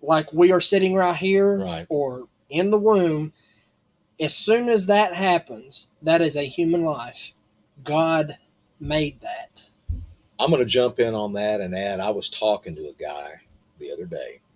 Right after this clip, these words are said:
Speaker 2: and he has a special needs child.
Speaker 1: Mm-hmm.
Speaker 2: And he said, if you take a special needs child to Europe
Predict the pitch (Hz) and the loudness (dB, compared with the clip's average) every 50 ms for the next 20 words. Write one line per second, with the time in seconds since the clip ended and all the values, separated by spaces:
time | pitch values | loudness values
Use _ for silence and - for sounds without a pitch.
0 | _ _ _ _ _ _ - 80 71 - 92 92 90 87 87 85 85 - - - | _ _ _ _ _ _ -20 -20 -18 -14 -12 -10 -10 -8 -8 -8 -6 -6 -6 -8
1 | - - - 78 76 - - 85 82 80 78 76 73 76 76 76 - - - - | -8 -10 -10 -10 -10 -10 -12 -12 -12 -12 -12 -14 -14 -16 -18 -16 -12 -10 -10 -10
2 | - - - _ _ _ _ _ _ - - - - - - - - - _ _ | -10 -14 -16 _ _ _ _ _ _ -18 -18 -16 -16 -18 -20 -20 -20 -20 _ _
3 | - 127 127 123 - - _ _ - 71 78 85 98 110 - - - 98 101 90 | -20 -20 -20 -20 -20 -20 _ _ -18 -14 -10 -8 -4 -2 -2 0 0 0 0 0
4 | 85 78 - 113 123 - - - 147 147 - 92 - - - - 117 117 120 - | -2 -6 -10 -12 -10 -8 -6 -6 -6 -4 -4 -2 -4 -2 -2 -4 -4 -4 -4 -6
5 | - 113 113 110 107 110 107 104 - - - - - 90 85 80 76 73 78 76 | -8 -8 -8 -8 -8 -8 -8 -8 -10 -10 -10 -10 -12 -12 -14 -14 -16 -18 -20 -20
6 | 73 78 78 85 87 87 76 - - - - _ | -20 -20 -18 -16 -14 -14 -14 -14 -16 -20 -20 _